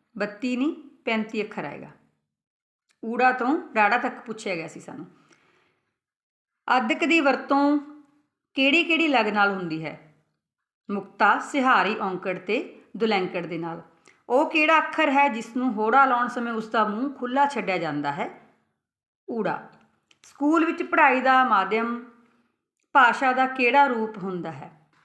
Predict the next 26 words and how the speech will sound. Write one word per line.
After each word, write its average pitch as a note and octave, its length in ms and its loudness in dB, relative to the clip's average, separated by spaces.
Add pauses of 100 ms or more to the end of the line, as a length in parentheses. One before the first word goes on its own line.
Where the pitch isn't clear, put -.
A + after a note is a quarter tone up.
(140)
ਮਾਂ F#3+ 220 4
ਬੋਲੀ। F3 420 -8 (1000)
ਬਰਾਬਰ A#3+ 480 4
ਦੇ D#4+ 180 -2
ਅਰਥ - 340 0
ਰੱਖਣ C#4+ 300 -2
ਵਾਲੇ C4+ 200 0
ਸ਼ਬਦ F#3+ 380 -2
ਨੂੰ A3 200 -6
ਕੀ B3 240 -4
ਕਿਹਾ G#3+ 260 -4
ਜਾਂਦਾ E3+ 340 -4
ਹੈ? F#3+ 280 -6 (240)
ਸਮਾਨਾਰਥਕ G3+ 960 -2
ਸ਼ਬਦ। D3+ 360 -8 (2500)
ਬੋਲੀ C4+ 460 4
ਦੇ E4 140 2
ਬੋਲਚਾਲ B3+ 640 4
ਦੇ C#4 80 0
ਇਲਾਕਾਈ A3+ 600 0
ਰੂਪ A3 280 -6
ਨੂੰ A3 360 -4
ਕੀ A3+ 240 -8
ਕਹਿੰਦੇ A3 380 -2
ਹਨ? C4 300 -2 (340)
ਉਪਭਾਸ਼ਾ। A#3 720 -4